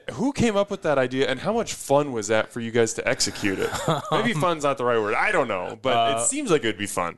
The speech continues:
Speaker 2: Fun, uh, you know, it was probably fun for a little bit. It was, it was confusing more than anything, 'cause, I mean, man, those days, we, we didn't know what, you didn't know what was coming.
Speaker 1: Right.
Speaker 2: And so,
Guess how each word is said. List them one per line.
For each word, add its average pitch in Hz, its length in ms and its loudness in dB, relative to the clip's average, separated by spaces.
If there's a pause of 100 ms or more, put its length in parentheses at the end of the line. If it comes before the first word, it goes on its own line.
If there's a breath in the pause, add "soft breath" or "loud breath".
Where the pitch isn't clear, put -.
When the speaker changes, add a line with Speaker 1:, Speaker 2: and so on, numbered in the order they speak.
Speaker 2:
Fun, 233 420 0
uh, 147 340 0
you 151 280 0
know, 160 180 0
it 143 200 2
was 127 180 -4
probably 120 240 0
fun 185 340 0
for 135 300 2
a 131 80 2
little 139 220 0
bit. - 120 -4
It 151 60 4
was, 185 160 4
it 170 60 -2
was 151 120 -2
confusing 127 920 -2
more 107 180 0
than 101 140 0
anything, 101 480 -2
'cause, - 120 0
I 117 40 -4
mean, 101 280 -6
man, 110 280 -4
those 117 200 2
days, 98 440 -4 (800 soft breath)
we, 127 60 -12
we 135 120 -4
didn't 123 160 4
know 92 120 2
what, 107 160 -6
you 147 100 2
didn't 117 160 0
know 110 100 0
what 98 80 -2
was - 140 -6
coming. 131 440 0
Speaker 1:
Right. 107 300 2 (160)
Speaker 2:
And 151 240 0
so, 170 540 2